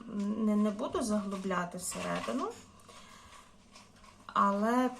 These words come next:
під ось цю основу, ось сюди, під основу я хочу покласти великий кусок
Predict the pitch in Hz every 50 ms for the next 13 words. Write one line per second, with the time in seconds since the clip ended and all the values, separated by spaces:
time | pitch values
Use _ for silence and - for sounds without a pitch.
0 | - - - 220 214 - - - - - - - - - - - - - - -
1 | - - - - - - - - - - - - - - - - - - - -
2 | - 208 - - - - 226 220 - - 196 190 - - - 190 180 170 160 156
3 | 160 165 180 226 311 415 494 480 - - - - - - - - - - - -
4 | - - 208 202 - - 196 185 170 156 - 175 - - - - - - - -
5 | - - - - - - - - 202 180 - 190 - - - 262 330 427 403 302
6 | 233 226 269 - - 294 - - 226 - - 202 214 214 214 226 - - - -
7 | 247 214 208 196 196 220 254 262 - 262 - - 208 208 - - - 214 247 262
8 | - -